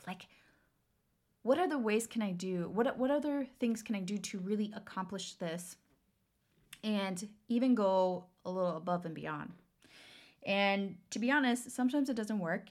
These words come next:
and that's okay. That's, again, course correcting along the way. Having clear time boundaries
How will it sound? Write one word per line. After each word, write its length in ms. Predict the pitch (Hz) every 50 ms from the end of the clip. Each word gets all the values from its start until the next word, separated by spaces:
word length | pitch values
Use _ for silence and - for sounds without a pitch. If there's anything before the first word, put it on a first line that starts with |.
| -
and 120 | - 214 220
that's 220 | 226 240 240 -
okay. 420 | 269 262 254 - 330 311 - 175 - - _ _ _ _ - - _ _ -
That's, 200 | 220 226 240 - -
again, 440 | 226 220 208 262 254 208 165 175 - - _
course 440 | - - - - 220 220 226 226 -
correcting 600 | - - 240 214 214 208 202 208 - - 202 196
along 340 | 185 180 180 170 175 175 165
the 80 | 170
way. 320 | 160 175 170 165 - - - _ _ _ _ _ _ _ _ _ _ _ _ _ _ _ _ _ _ _ _ _ _
Having 420 | - 214 226 247 254 277 262 254
clear 400 | 254 - - - 226 214 214 214
time 280 | 214 214 - 190 180 185
boundaries 520 | 175 165 170 175 175 170 170 170 175 175